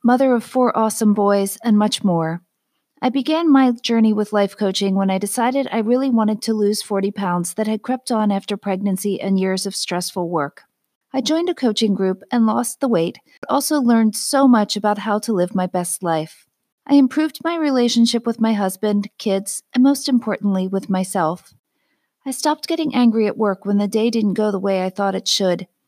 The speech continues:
stopped using food, alcohol, shopping, and other things to make me feel better temporarily. I found the inner peace I had been craving. That's when I had my epiphany. My patients need this. They deserve this. And so this podcast began.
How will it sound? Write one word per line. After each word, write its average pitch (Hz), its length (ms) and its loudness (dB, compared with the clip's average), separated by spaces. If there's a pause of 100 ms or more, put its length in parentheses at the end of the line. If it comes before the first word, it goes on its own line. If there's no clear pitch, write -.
(200)
stopped 294 360 -4
using 247 320 4
food, 240 460 -2 (140)
alcohol, 220 560 -2
shopping, 220 640 -2
and 226 100 -2
other 226 240 0
things 202 300 -2
to - 160 -8
make 208 200 -4
me 208 140 0
feel 202 280 -2
better 190 280 -2
temporarily. 180 840 -4 (260)
I 269 60 4
found 302 320 0
the 277 80 0
inner 240 240 4
peace 220 320 -4
I 214 80 0
had 208 180 -2
been 196 200 0
craving. 160 560 -4 (540)
That's 277 240 -2
when 277 140 6
I 247 60 4
had 214 240 0
my 196 160 2
epiphany. 175 600 -6 (520)
My 269 100 4
patients 254 480 0
need 214 260 2
this. 160 420 -4 (280)
They 262 140 -2
deserve 247 420 -2
this. 175 420 -4 (300)
And 240 160 4
so 233 180 2
this 202 200 -4
podcast 196 640 -4
began. 175 580 -2